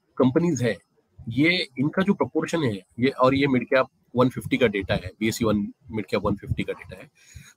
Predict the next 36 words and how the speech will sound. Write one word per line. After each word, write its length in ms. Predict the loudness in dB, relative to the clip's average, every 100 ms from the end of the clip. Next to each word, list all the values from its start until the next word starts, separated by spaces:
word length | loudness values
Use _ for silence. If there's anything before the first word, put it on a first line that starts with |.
| -6
जो 120 | -2
ये 160 | 2 4
जो 120 | 4
leaders 460 | 2 2 2 2 0
है 220 | 2 2
respective 460 | 0 -2 -4 -2
smaller 320 | -2 0 2 2
segments 480 | 0 -6 -4 -8 -6
में, 60 | -2
उनका 320 | 0 2 0
pool 300 | 0 0 4
बढ़ते 280 | 2 4 2
जा 100 | 4
रहा 100 | 2
है 60 |
उस 180 | -2 -2
index 340 | -2 -2 -6
में। 100 | -10 -10 _ _ _ -4
तो 60 | 0
ये 300 | 2 2 0
दो 160 | 2 4
हज़ार 140 | 4
अठारह 260 | 2 0 0
में 100 | 0
थर्टी 180 | 0 -6
टू 120 | -4
परसेंट 360 | -2 -2 -2 -2
थे, 40 |
अभी 120 | -2 0
ये 60 |
फ़ोर्टी 280 | -2 -2 -2
टू 120 | -4
परसेंट 300 | -2 -2 -4
हो 40 | -12
गया। 160 | -12 -2
यानी 180 | -2